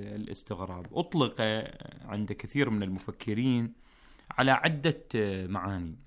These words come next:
يعني البعض، آه، ذكر فيه معنى والبعض يذكر فيه معنى آخر، يعني لم يتفقوا على معنى واحد.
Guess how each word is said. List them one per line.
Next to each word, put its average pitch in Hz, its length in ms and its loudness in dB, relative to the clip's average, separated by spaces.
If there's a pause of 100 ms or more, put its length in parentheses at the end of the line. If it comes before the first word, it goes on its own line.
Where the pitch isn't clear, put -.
(160)
يعني 95 520 -4
البعض، 101 460 4
آه، 95 280 -4
ذكر 107 320 0
فيه 101 260 -2
معنى 120 560 -2
والبعض 101 500 -2
يذكر 104 260 -4
فيه 98 180 -8
معنى 95 320 -4
آخر، 156 320 0
يعني 120 220 2
لم 165 180 6
يتفقوا 131 480 0
على 107 200 4
معنى 98 320 2
واحد. 110 240 -6